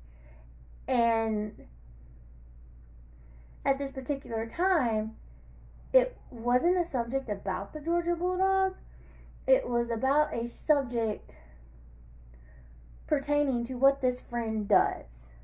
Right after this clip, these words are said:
if that makes sense. So, I'm just gonna give for an example. Say, like,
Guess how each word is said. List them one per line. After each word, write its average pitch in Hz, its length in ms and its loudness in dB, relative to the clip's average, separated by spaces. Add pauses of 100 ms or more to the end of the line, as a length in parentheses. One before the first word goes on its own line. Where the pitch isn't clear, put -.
(600)
if 214 100 -4
that 214 140 -2
makes 202 240 -2
sense. - 460 -10 (600)
So, 220 580 2 (260)
I'm 262 120 2
just 359 120 0
gonna 359 160 6
give 269 140 6
for 240 80 -2
an 202 100 2
example. 180 540 -2
Say, 254 240 2
like, 247 320 4